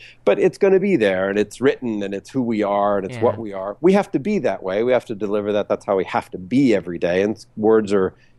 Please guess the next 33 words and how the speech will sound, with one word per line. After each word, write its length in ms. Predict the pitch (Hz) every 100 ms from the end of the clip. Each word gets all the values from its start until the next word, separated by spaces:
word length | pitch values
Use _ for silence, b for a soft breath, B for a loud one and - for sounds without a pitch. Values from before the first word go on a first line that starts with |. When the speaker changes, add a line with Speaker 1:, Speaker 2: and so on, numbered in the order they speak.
| _ _ -
Speaker 1:
are 120 | 113
only 280 | 123 117 110
on 160 | 104
a 60 | 98
page, 300 | - 107 95
are 60 |
only 280 | 101 101 95
as 120 | 90
strong 380 | - - 101 98
as 80 | 87
your 100 | 87
actions 420 | 95 101 139 127
Speaker 2:
Yeah. 60 | 87
Speaker 1:
that 140 | -
go 100 | 95
along 280 | 87 95 92
behind 360 | 90 - 190 95
it. 140 | 92 _ b _
But, 320 | 269 208 - - - - -
yeah, 80 | 269
look, 220 | 254 135
it's, 180 | 113 -
it's 200 | 113 131
a, 80 | 117
it's 160 | - 131
a 40 |
way 120 | 135
to 80 | 135
plant 280 | 131 135 127
the 60 |
flag 320 | - 139 147 90
out 160 | 80
there. 180 | - -